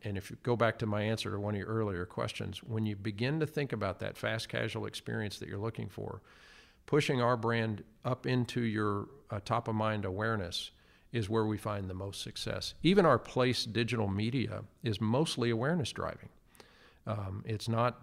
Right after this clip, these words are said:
you know, call to action type of, of marketing. Um,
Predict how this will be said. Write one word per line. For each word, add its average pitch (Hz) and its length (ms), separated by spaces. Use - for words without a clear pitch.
you 147 80
know, 104 120
call 120 260
to - 100
action 117 320
type 104 320
of, 101 380
of 101 160
marketing. 104 480
Um, 98 440